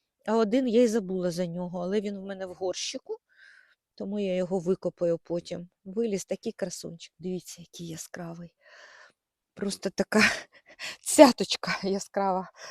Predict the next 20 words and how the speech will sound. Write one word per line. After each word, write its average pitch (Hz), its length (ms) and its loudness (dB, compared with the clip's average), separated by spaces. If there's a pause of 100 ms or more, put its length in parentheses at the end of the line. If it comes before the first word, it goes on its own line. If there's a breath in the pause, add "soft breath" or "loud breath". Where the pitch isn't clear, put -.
серед 202 300 -2
квітника. 180 640 -8 (920 loud breath)
Ну 294 300 -2
от, 220 180 0 (580 loud breath)
от 185 240 -2
у 165 40 -4
мене 160 280 -4
є 156 200 -4
один 156 340 -4
барбарис, 190 540 -2
я 175 140 -4
вам 165 140 -8
зараз 160 360 -4
на 170 120 -4
ньому 202 440 -4
покажу, 180 760 -6 (640 loud breath)
е, 175 360 -4 (280 loud breath)
що - 340 -6
можна 190 480 -4
отут 185 340 -6